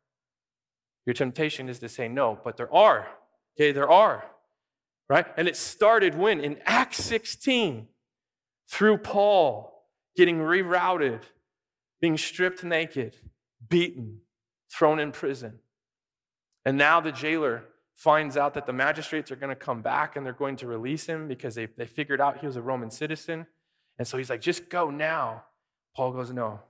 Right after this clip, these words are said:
take me back to prison." Third time he could have been, "Take me back. They need to say it to my face."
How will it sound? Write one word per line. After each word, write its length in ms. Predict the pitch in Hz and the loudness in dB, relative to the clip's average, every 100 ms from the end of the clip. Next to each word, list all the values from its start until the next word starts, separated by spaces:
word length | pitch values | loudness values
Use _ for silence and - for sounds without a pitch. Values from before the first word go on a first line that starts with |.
| _ _ _ _ - | _ _ _ _ -4
take 200 | 143 127 | -4 -2
me 100 | 113 | -6
back 360 | - 117 - | 0 -2 -2
to 60 | - | -14
prison." 440 | - 113 101 98 - _ _ _ _ | -10 -8 -8 -12 -18 _ _ _ _
Third 440 | - - 240 262 208 | -12 0 4 4 2
time 360 | 202 220 226 | 2 4 4
he 60 | 208 | 0
could 200 | 196 185 | 0 0
have 120 | 180 | 0
been, 100 | 165 127 | -6 -8
"Take 260 | - 208 196 | -6 -6 -4
me 120 | 175 | -2
back. 440 | 143 143 127 - - - - | 4 4 4 -4 -20 -10 -4
They 100 | 156 | -2
need 160 | 165 | -2
to 60 | 139 | -6
say 220 | - 151 | -6 -6
it 100 | 123 | -6
to 60 | 131 | -6
my 180 | 117 104 | -6 -6
face." 600 | - 110 104 - - | -14 -16 -16 -20 -20